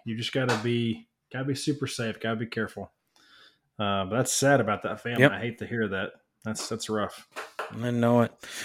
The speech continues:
Speaker 2: Well, speaking of being prepared, let's get into our Bible study for tonight, huh?
Speaker 1: Let's, let's do that. Let's just jump right in. <laughs>
Speaker 2: So we're going over,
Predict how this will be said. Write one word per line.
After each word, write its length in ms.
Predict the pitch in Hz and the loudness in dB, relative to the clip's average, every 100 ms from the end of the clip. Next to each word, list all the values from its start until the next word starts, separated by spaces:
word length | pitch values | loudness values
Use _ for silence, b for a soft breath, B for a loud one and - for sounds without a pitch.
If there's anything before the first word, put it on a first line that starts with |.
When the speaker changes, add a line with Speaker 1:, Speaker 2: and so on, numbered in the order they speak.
| B | B
Speaker 2:
Well, 180 | 156 214 | 12 12
speaking 420 | - 220 233 254 | 12 6 8 8
of 100 | 180 | 8
being 260 | 185 202 196 | 10 10 8
prepared, 680 | 151 - 180 220 165 190 190 - - _ _ b b b | 6 8 12 12 12 12 6 -10 -20 _ _ b b b
let's 160 | 196 - | 6 10
get 140 | 247 | 12
into 160 | 226 214 | 12 12
our 140 | 202 | 12
Bible 340 | 160 202 247 202 | 12 8 10 8
study 300 | - 135 120 | 10 10 10
for 180 | - 117 | 4 2
tonight, 420 | 120 113 101 - | 6 8 8 8
huh? 280 | 143 254 262 _ _ _ _ - | 10 10 8 _ _ _ _ 6
Speaker 1:
Let's, 420 | 277 285 - - | 10 10 8 12
let's 260 | 285 269 - | 12 12 10
do 300 | 139 143 139 | 12 12 12
that. 220 | 110 104 | 12 10
Let's 340 | 165 214 - | 12 10 10
just 380 | - 151 - - | 8 8 6 2
jump 300 | 135 127 117 | 6 6 6
right 280 | 110 107 101 | 4 4 2
in. 280 | 92 85 87 _ - 175 - - - | 0 -4 -10 _ 6 6 6 -10 -4
<laughs> 800 | 151 - 147 - 156 - 151 - - - _ _ _ - | -2 0 -2 2 0 0 -8 -8 -6 -8 _ _ _ 8
Speaker 2:
So 120 | 180 | 10
we're 100 | 185 | 12
going 260 | 214 220 | 12 12
over, 460 | 214 190 196 180 | 12 12 12 12